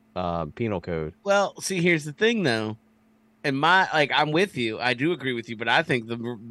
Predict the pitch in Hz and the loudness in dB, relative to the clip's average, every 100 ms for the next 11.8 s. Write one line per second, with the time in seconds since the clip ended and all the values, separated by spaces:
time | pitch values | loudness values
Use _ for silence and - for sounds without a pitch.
0 | 113 110 117 117 117 117 139 160 123 107 | -10 -2 2 2 0 0 2 2 0 -2
1 | 110 107 107 - 160 123 - 120 151 151 | -4 -4 -4 -2 -2 -4 -8 0 2 2
2 | 123 107 101 - _ _ _ - 120 - | -2 -4 -8 -20 _ _ _ -4 -2 2
3 | 127 117 113 107 104 - 151 - 120 - | 2 4 0 -2 -6 0 0 2 0 2
4 | 117 113 110 101 113 110 113 98 151 175 | 0 0 -4 -6 -6 -4 -4 -2 0 0
5 | - 127 110 113 104 95 - _ _ _ | 0 -8 -6 -4 -4 -6 -14 _ _ _
6 | _ _ _ _ _ _ _ _ - 330 | _ _ _ _ _ _ _ _ -6 -4
7 | - 117 104 104 98 87 - - - - | -2 -2 -4 -12 -14 -16 -20 -20 -20 -20
8 | _ _ _ _ _ _ _ - 277 254 | _ _ _ _ _ _ _ -16 -2 -2
9 | 262 262 - 302 254 226 - 240 220 220 | -2 -6 -6 -6 -2 -4 0 0 0 -4
10 | - 220 226 220 - 262 - 170 - 220 | -10 -2 -2 0 2 2 2 -6 -6 -8
11 | 214 240 220 240 294 214 113 | -6 -8 -8 -4 2 4 2